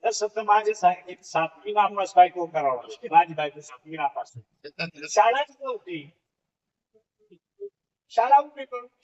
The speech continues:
मला या गव्हर्नमेंटनं त्यावेळेला जिथं मी कॉलेज काढलं आणि तिथंच शिकून माझी सून बीएससी नर्सिंग, ए, बीएससी.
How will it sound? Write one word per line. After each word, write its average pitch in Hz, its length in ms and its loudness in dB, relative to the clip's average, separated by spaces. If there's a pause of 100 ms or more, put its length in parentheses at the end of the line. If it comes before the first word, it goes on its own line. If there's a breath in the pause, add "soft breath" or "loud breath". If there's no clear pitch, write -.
(120)
मला 220 220 0
या 196 320 -2
गव्हर्नमेंटनं 165 760 -8 (720)
त्यावेळेला 220 680 2 (880)
जिथं 226 340 -2
मी 233 80 -6
कॉलेज 233 480 -2
काढलं - 1000 -10
आणि 165 160 -12
तिथंच 302 460 -6
शिकून 175 420 -6 (600)
माझी 190 340 6
सून 240 380 -10
बीएससी 202 460 -4
नर्सिंग, 151 500 -6
ए, 175 180 6
बीएससी. 196 540 -2